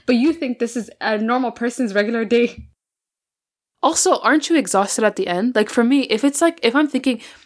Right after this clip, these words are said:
Speaker 2: when I think self-care Sunday, I'm thinking by the end of the day, I'm rejuvenated. I have the, all the energy in the world.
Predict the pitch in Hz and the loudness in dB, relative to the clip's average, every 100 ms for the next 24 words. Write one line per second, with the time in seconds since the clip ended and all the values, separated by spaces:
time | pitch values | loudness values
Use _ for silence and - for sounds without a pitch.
0 | _ 208 254 285 262 - 208 208 - 196 | _ -2 0 2 0 2 0 0 -2 -2
1 | 196 175 165 165 - _ - _ - 233 | -2 -6 -8 -10 -14 _ -20 _ -2 -2
2 | - 226 233 196 - - 247 208 190 185 | -2 -2 0 0 -2 0 0 0 -2 -4
3 | - 214 208 180 - 208 196 196 190 190 | -4 -6 -6 -8 -8 -8 -6 -8 -6 -6
4 | 185 - - - - 202 202 180 185 - | -8 -12 -20 -18 -4 -2 -2 -6 -6 -2
5 | 214 208 214 208 214 190 175 196 214 202 | 0 0 -2 -4 -4 -4 -4 0 2 2
6 | 202 202 | 0 -4